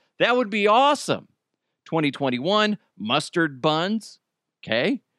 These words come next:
Twenty twenty-two, last year, they did mustard donuts. And this year, what do you think they're gonna do?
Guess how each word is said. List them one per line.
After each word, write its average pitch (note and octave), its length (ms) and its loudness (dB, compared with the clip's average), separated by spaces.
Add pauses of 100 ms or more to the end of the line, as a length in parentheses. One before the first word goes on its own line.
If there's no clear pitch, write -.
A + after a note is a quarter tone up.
(320)
Twenty C#3+ 280 -2
twenty-two, C#3+ 1120 -2 (180)
last D#3+ 480 -2
year, F#3 300 2
they D#3 160 2
did F3+ 240 0
mustard C#3+ 760 -2
donuts. F#3+ 540 -2 (400)
And C#3 320 -2
this C4+ 340 0
year, D4+ 440 2 (200)
what D4 280 0
do D#4 40 -8
you E4 140 0
think C#4 320 -2
they're C#4 160 0
gonna C4 220 0
do? B3 420 0